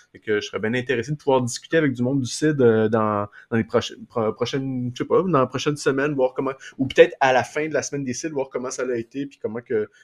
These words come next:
ils ont bénéficié un peu de, autant que ce soit des détaillants que des, que des producteurs, pour voir comment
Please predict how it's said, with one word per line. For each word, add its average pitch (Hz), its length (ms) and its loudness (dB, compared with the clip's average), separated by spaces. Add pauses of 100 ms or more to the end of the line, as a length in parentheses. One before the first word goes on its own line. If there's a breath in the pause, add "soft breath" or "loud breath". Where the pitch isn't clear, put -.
ils 113 80 -6
ont 104 80 -4
bénéficié 117 600 -8
un 113 80 -6
peu 139 180 -10
de, 101 340 0 (260 loud breath)
autant 127 180 -2
que 208 60 -4
ce 180 80 -10
soit 185 140 -4
des 147 120 -6
détaillants 143 600 -4
que 147 140 -4
des, 117 340 -6
que - 80 -16
des 120 140 -8
producteurs, 120 500 -10
pour 123 140 -14
voir 123 160 0
comment 131 200 -6